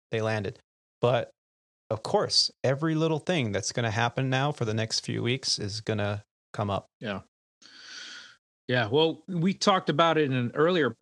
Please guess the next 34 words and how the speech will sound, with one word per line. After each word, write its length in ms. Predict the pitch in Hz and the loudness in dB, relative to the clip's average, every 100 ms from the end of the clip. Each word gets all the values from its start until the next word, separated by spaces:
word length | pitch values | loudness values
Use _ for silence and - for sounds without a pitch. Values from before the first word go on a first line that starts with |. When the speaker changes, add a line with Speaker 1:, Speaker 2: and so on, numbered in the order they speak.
| - | -2
Speaker 2:
podcast 560 | 123 113 - 110 107 - | 0 2 0 0 0 0
too, 340 | 165 147 113 | 2 2 2
and 300 | 117 113 110 | 0 0 -2
it 200 | 123 107 | -2 -2
revolved 440 | 123 117 135 135 123 | -2 2 4 4 4
around 500 | 123 127 123 120 120 | 2 4 4 2 2
the 100 | 113 | 0
return 440 | 113 - 139 127 | 0 0 0 2
of 80 | 110 | 0
service 440 | - 131 120 113 - | 0 2 2 0 -2
to 140 | 120 | -2
the, 240 | 107 101 - | -2 -4 -8
for 180 | - 107 | -8 -6
the 100 | 98 | -2
MAX, 680 | 120 151 127 - - - - | 0 0 -2 -4 -2 -2 -4
the 100 | - | -4
seven 360 | - 123 117 | -2 0 -2
thirty-seven 640 | 113 113 104 - 120 110 107 | -2 -2 -2 -2 -2 -2 -2
Speaker 1:
Yes. 80 | |
Speaker 2:
MAX. 520 | 113 135 104 - - - - - - - | 0 0 0 -2 -6 -6 -12 -18 -20 -4
Um, 220 | 113 107 | 0 0
shortly 540 | 110 - 151 139 131 123 | 0 0 2 2 4 4
after 720 | 120 120 - 127 123 113 - _ _ | 2 0 0 2 2 -2 -6 _ _
the 320 | 120 117 113 127 | -2 -2 -2 0
aircraft 600 | 127 - 135 113 - - | 0 2 0 0 -6 -2
had 220 | 123 117 | 0 0
been 140 | 120 117 | 0 0
given 300 | 123 117 113 | -2 -2 -4
its, 420 | - - - - - - _ _ _ - | -4 -2 -4 -6 -16 -20 _ _ _ -4
you 80 | 113 | -2
know, 80 | |
seal 460 | - - - 143 135 | -2 -2 2 2 2
of 80 | 120 | 0
approval, 760 | 110 156 156 147 151 151 131 | -2 0 2 4 2 2 -2